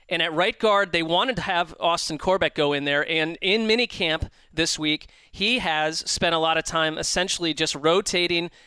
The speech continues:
at guard and backup center. There's a guy, Eric Kush, battling for the right guard position. And Corbett is someone that is not essentially in year two, which they needed him to step up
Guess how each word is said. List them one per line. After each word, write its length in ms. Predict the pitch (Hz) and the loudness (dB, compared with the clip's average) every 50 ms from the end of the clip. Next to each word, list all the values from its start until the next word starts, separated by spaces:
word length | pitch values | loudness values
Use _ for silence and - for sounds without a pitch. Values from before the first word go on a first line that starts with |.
| _ _ - | _ _ -6
at 220 | 165 165 - - | -6 -6 -4 0
guard 240 | 190 175 175 180 165 | 2 2 4 4 2
and 180 | 160 147 131 - | 2 -2 -2 -2
backup 420 | 160 160 170 190 - - 185 - | -2 0 0 -2 0 -2 -2 0
center. 440 | - - - 196 190 196 190 202 196 - - _ | 0 0 2 2 2 4 2 0 0 -4 -14 _
There's 180 | - 170 165 151 | -6 -4 -4 -4
a 60 | 156 | -2
guy, 240 | - 170 165 165 160 | 0 0 2 2 0
Eric 320 | - 160 165 175 170 - | 2 2 2 2 2 0
Kush, 380 | - - - 185 208 - - - | -4 -2 0 0 0 0 -2 -6
battling 580 | - - - - 170 175 170 175 185 185 180 180 | -8 -10 -6 -2 0 0 0 0 0 0 -2 -2
for 140 | - - | -4 -2
the 100 | 175 170 | 0 2
right 220 | 160 170 170 170 - | 2 2 2 2 2
guard 200 | - 180 175 170 | 2 2 4 2
position. 480 | 170 156 156 175 170 - - 165 170 - - - - - | 2 0 0 0 0 0 0 -2 -4 -4 -12 -20 -16 -8
And 280 | - 165 170 170 165 - | -4 -2 -2 -2 -4 -2
Corbett 280 | - - 226 220 240 | 2 2 4 4 4
is 160 | 220 190 - - 180 139 | 2 2 0 -2 -6 -6
someone 320 | - - - 208 202 202 190 | -2 0 0 2 2 2 2
that 100 | 180 165 | 2 2
is 140 | 165 156 - | 0 -2 0
not 240 | 165 185 196 208 | 0 0 0 0
essentially 540 | 208 196 - - 196 185 190 - 185 175 170 | -2 -2 0 0 0 0 0 0 0 0 0
in 80 | 160 156 | 0 2
year 200 | 156 165 170 170 | 2 2 2 0
two, 280 | - - - 196 175 | 0 0 0 0 2
which 180 | 156 151 143 - | 2 0 0 0
they 140 | 170 165 156 | -2 -2 0
needed 240 | 165 190 196 180 185 | 0 0 0 0 0
him 160 | 190 185 165 | -2 -2 0
to 40 | 151 | 0
step 380 | - - - - 170 165 - | -2 -2 0 0 0 0 2
up 220 | 160 170 190 - | 0 0 0 -2